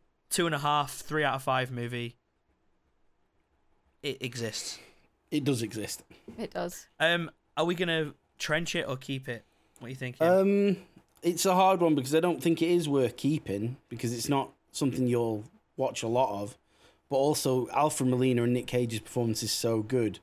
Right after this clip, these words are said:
Speaker 1: Mm.
Speaker 2: that it feels
Speaker 3: I
Speaker 2: like a waste
Speaker 3: want us
Speaker 2: to
Speaker 3: to
Speaker 2: throw
Speaker 3: have
Speaker 2: away.
Speaker 3: a policy where we don't trench Nick Cage movies.
Speaker 2: Yes, I agree.
Speaker 1: <laughs>
Speaker 2: I,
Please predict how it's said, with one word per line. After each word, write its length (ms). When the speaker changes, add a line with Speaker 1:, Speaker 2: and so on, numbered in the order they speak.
Speaker 1:
Mm. 300
Speaker 2:
that 100
it 60
feels 80
Speaker 3:
I 200
Speaker 2:
like 160
a 80
waste 760
Speaker 3:
want 240
us 200
Speaker 2:
to 80
Speaker 3:
to 60
Speaker 2:
throw 140
Speaker 3:
have 160
Speaker 2:
away. 340
Speaker 3:
a 120
policy 600
where 200
we 240
don't 320
trench 480
Nick 220
Cage 360
movies. 600
Speaker 2:
Yes, 460
I 120
agree. 300
Speaker 1:
<laughs> 100
Speaker 2:
I, 20